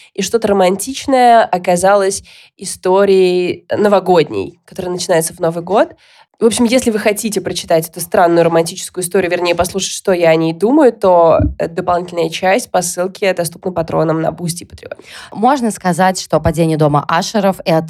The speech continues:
Speaker 2: тоже начинается с Нового года. Ведь мы знакомимся, экспозиция происходит в тот момент, когда мы видим растяжку с новым тысяча девятьсот восьмидесятым годом, мы видим,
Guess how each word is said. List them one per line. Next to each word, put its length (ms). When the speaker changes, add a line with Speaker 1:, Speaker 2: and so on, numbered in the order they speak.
Speaker 2:
тоже 200
начинается 460
с 80
Нового 300
года. 400
Ведь 520
мы 480
знакомимся, 840
экспозиция 580
происходит 680
в 40
тот 140
момент, 380
когда 400
мы 120
видим 320
растяжку 920
с 100
новым 380
тысяча 320
девятьсот 600
восьмидесятым 840
годом, 720
мы 160
видим, 720